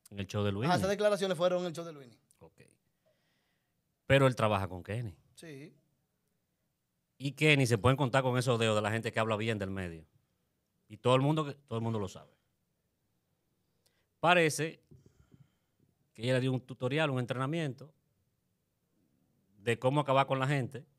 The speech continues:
Speaker 1: sin ninguna necesidad. Porque sí. Porque Kenny Valdés, lamentablemente, no solamente lo digo yo, cualquiera que esté en el medio me, me va, lo va a decir.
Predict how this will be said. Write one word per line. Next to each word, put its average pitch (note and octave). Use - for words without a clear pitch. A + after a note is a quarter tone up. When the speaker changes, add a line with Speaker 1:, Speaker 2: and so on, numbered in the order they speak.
Speaker 1:
sin C3+
ninguna C3+
necesidad. G2
Porque G#2+
sí. F2+
Porque A#2+
Kenny D3
Valdés, D3+
lamentablemente, C3
no G#2+
solamente A#2
lo A#2
digo A#2
yo, G#2+
cualquiera A2+
que B2+
esté B2
en B2
el A#2+
medio A2+
me, A2+
me A2+
va, C3+
lo C3+
va D#3
a F#3
decir. G3+